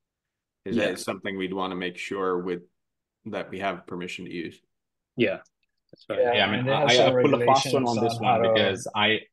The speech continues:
Speaker 4: already added, like, the credits because I thought, like, someone would, like, outsmart me. So I gave the credits already. So here you can go and you can see, like, it's credit by nasa and everything.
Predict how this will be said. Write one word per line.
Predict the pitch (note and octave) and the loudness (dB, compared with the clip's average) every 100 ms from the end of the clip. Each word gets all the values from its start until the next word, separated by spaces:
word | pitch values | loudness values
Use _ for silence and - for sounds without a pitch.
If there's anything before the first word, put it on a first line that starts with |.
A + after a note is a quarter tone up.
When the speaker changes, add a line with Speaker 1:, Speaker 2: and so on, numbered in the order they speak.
| - | -10
Speaker 4:
already | A2 G#2+ G#2+ | -6 -4 0
added, | G2+ G2+ G#2 G2 | 0 2 -2 -4
like, | F#2+ F#2 F2+ - | -4 -4 -6 -6
the | G2 F2+ - | -4 -4 -4
credits | - G#2 B2+ A2+ | 0 0 0 -2
because | G#2+ G2 | -4 -2
I | F#2+ | -2
thought, | A2+ A2 | -2 0
like, | G#2 | -2
someone | - A2 A2 A2 | -4 -4 -2 -2
would, | G#2 G2 | -4 -2
like, | F#2+ F#2+ | -4 -4
outsmart | G2 G2+ - G#2+ G#2 | -6 -6 -4 -4 -2
me. | A#2 D#3 - _ _ _ _ | -4 -4 -10 _ _ _ _
So | - | 0
I | G#2 | 0
gave | G2+ A2 A2 | 4 4 4
the | G2+ A2 | 2 0
credits | - G2+ F#2+ | 0 -2 -2
already. | G2+ F#2 F#2 A2 D#3 | -6 -2 -2 -2 -4
So | - G#2 G2 | -4 -4 -2
here | G2+ G#2 | 0 -2
you | G2 | -2
can | G2+ | -4
go | G2 G2 | -2 0
and | F#2+ F#2+ | 0 -2
you | |
can | F#2+ F#2 | -4 -4
see, | F#2+ G2 | -2 0
like, | F#2 D#2 | 0 0
it's | F2+ - | -6 -6
credit | - F2+ F#2 | -2 -2 0
by | F#2 | -2
nasa | F#2 F#2+ - | 0 -2 -2
and | G2 | -4
everything. | F#2+ G#2+ A#2 C3 | -2 -4 -4 -4